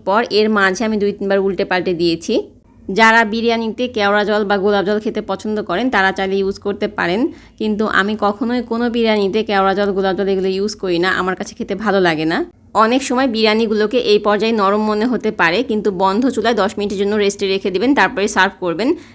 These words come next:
দেখবেন যে একেবারে ঝরঝরে হয়ে গেছে। আমি এখন এটাকে বন্ধ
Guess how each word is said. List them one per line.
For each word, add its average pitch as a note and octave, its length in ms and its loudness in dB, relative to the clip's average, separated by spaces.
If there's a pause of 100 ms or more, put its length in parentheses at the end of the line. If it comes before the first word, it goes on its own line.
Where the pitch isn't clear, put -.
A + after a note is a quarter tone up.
(120)
দেখবেন G3+ 340 2
যে A3 140 2
একেবারে G3 280 0
ঝরঝরে G#3 400 0
হয়ে F#3+ 220 0
গেছে। F3 240 -4 (420)
আমি G#3 240 2
এখন A#3+ 200 0
এটাকে G#3+ 220 -2 (140)
বন্ধ F#3+ 180 0